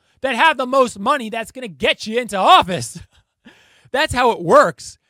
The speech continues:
Instead of saying, "Okay, there is no number two, number three, number four, five,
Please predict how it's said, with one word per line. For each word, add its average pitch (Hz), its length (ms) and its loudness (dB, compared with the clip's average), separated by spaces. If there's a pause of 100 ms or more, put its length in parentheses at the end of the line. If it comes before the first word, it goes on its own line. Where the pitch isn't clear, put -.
(100)
Instead 277 400 -4
of 247 200 0
saying, 226 400 -4
"Okay, 180 440 -8 (280)
there 190 160 0
is 277 140 -6
no 226 400 -2
number 170 220 -10
two, 170 520 -10
number 135 200 -14
three, 139 260 -14
number 120 160 -14
four, 131 160 -14
five, 131 260 -14